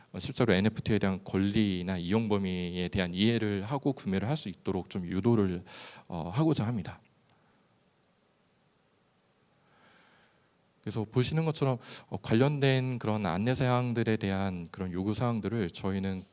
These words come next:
어, 스마트 컨트랙트 쪽에다가 관련된 기능들을 좀 밀어 넣을 건데 이 부분들에 대해서는 저희가 좀 내부적으로 되게,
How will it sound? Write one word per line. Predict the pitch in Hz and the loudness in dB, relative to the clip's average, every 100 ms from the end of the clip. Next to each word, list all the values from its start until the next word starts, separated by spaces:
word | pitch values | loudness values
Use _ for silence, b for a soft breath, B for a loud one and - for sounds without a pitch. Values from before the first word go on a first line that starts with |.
| - | -10
어, | 85 82 82 | -8 -8 -8
스마트 | 135 139 - | -4 -4 -4
컨트랙트 | 143 131 135 - 113 - _ - | -6 -4 -4 -4 -8 -12 _ -4
쪽에다가 | 107 104 101 92 | 0 2 2 0
관련된 | 87 95 107 107 98 | 2 4 4 4 0
기능들을 | - 113 131 117 98 | 0 0 2 2 2
좀 | 101 | 0
밀어 | 87 101 | 0 2
넣을 | 95 87 92 | 2 2 0
건데 | 92 85 110 - B B B | -4 -4 -4 -6 B B B
이 | 110 | 0
부분들에 | 135 175 160 147 131 131 123 123 120 117 | 2 2 0 -2 -4 0 2 2 2 2
대해서는 | 110 104 110 | 2 2 0
저희가 | 101 101 95 95 | 0 0 0 -6
좀 | - 92 | -4 0
내부적으로 | 92 92 110 110 101 95 | 0 2 2 2 2 0
되게, | - 87 85 80 | -2 -2 0 -2